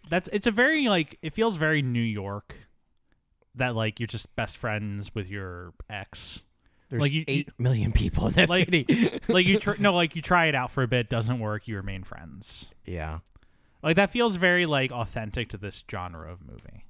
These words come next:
Speaker 2: Yeah.
Speaker 1: And to this, like, community.
Speaker 2: Right.
Speaker 1: That, like, you would, like, be best friends with someone, and you're like, "Hmm, should we try sleeping with each other?" And it, like, doesn't work out, and you're like, "All right, well, let's go back to being friends."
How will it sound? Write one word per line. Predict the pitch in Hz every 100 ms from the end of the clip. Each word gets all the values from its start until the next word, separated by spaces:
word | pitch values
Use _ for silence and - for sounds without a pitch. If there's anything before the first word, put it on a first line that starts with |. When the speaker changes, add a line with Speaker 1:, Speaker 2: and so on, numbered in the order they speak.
| -
Speaker 2:
Yeah. | 95 82 71
Speaker 1:
And | 123 110
to | 113
this, | 107 -
like, | 101
community. | - 101 69 50 - - _ -
Speaker 2:
Right. | 90 80 - _ _ _ -
Speaker 1:
That, | 180 151
like, | 147 -
you | 147
would, | 123
like, | 117 110 - -
be | - 156
best | 131 -
friends | 190 185 165
with | 151
someone, | 160 143 135
and | 131
you're |
like, | 123 113 -
"Hmm, | 349
should | - 151
we | 170
try | 190 185
sleeping | 185 175 185
with | 175
each | 175
other?" | 190 190 190
And | 175
it, | 123
like, | 113 104
doesn't | 101 107
work | 101 101
out, | 104
and | 104
you're | 107
like, | -
"All | 220
right, | 165
well, |
let's | 165 -
go | 143
back | 117
to | -
being | 90
friends." | 85 73 76 -